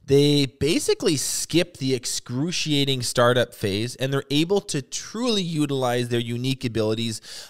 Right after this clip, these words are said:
um, which is systemization and scaling. In other words, they find entrepreneurs who've taken the business from zero to one,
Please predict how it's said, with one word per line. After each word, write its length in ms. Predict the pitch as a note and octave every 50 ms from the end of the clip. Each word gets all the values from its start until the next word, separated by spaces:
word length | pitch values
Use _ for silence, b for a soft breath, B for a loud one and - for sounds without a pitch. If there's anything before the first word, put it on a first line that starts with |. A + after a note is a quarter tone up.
| B
um, 220 | - A#2 A#2+ A#2+ - -
which 200 | C3+ D3+ D3+ -
is 120 | F3+ D#3
systemization 760 | - - F#3+ G3+ - - G3 F#3 E3 D3 E3+ F#3 F#3 - F#3+
and 140 | F3 E3+ D3+
scaling. 460 | - - G3 A#3+ B3 - G#2+ G2+ -
In 100 | G2 C3+
other 160 | D3+ E3+ F3+ F3
words, 160 | E3+ E3 D3
they 120 | D#3 D3
find 360 | C3+ - - D#3+ F3+ G3 F#3
entrepreneurs 520 | F3 E3+ D#3 - - D3+ C#3+ C#3 C#3 - -
who've 420 | C3+ A#2+ - - - - - - _
taken 300 | - D#3 D3+ E3 D#3+ D3
the 80 | C#3+
business 340 | C#3 C#3+ C#3+ C3+ D3 C#3 C3
from 300 | - B2+ G#2+ G2+ F#2+ C#3+
zero 400 | G2 A2 B2 D3 D3+ D3+ D3+ C#3+
to 160 | - - A2+
one, 400 | G2 G#2 B2 E3+ - F4+ F#4 A#3+